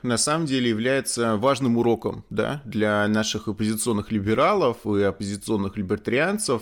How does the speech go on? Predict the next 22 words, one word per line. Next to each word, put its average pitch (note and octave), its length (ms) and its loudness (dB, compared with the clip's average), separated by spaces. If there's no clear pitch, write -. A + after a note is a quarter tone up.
А, F#2+ 480 2
им C#3 160 2
нужно C#3+ 200 0
подумать, C3 560 0
да, C#3 200 0
почему A2+ 720 0
миллион A#2 360 2
человек A#2+ 440 -2
выходит G#2 400 -4
на G#2 80 -2
улицы G2 340 -2
Сантьяго, C3 640 0
чего A2+ 240 -2
они G#2 160 0
хотят D3+ 520 -2
и G#2 220 2
почему A2+ 380 -4
они B2+ 160 2
не G#2+ 60 0
хотят G#2 360 -2
жить G#2 340 -4
в F#2 440 0